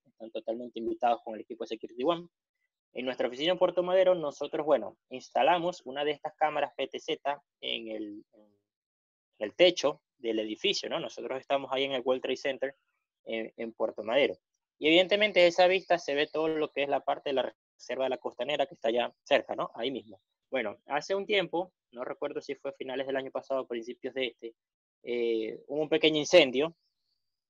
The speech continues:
¿ok? En la costanera. Bueno, nuestras cámaras justamente, eh, detallaron el incendio y como lo teníamos con detección de fuego y alarma, empezó a sonar la alarma, pip, pip, pip, pip. Cuando veíamos que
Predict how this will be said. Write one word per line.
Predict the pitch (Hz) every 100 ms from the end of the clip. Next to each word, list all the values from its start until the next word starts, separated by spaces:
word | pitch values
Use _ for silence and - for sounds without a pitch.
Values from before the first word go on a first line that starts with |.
| _
¿ok? | 110 -
En | 147 165 131 127
la | 117
costanera. | 117 - 113 135 127 - _ _ _ _ _ _
Bueno, | 143 135 104
nuestras | - 156 143 156 -
cámaras | - 233 160 151
justamente, | - 175 180 180 180 165 208 - _ _ _ -
eh, | 135 127
detallaron | 143 139 135 151 170
el | 170
incendio | 180 202 156 156 165 -
y | 135
como | 135 135
lo | 135
teníamos | 135 139 170 185
con | 196 190 -
detección | 151 147 - 156
de | 170
fuego | 180 185
y | 185
alarma, | 196 190 190
empezó | 190 - 175 131
a | 127
sonar | 139 139 139
la |
alarma, | 139 127 131 135
pip, | - 151 160 _
pip, | 151 160 160
pip, | - 156 156
pip. | 165 170
Cuando | 131 123
veíamos | 123 190 202 175 220 - _ _ _ _
que | - 143 135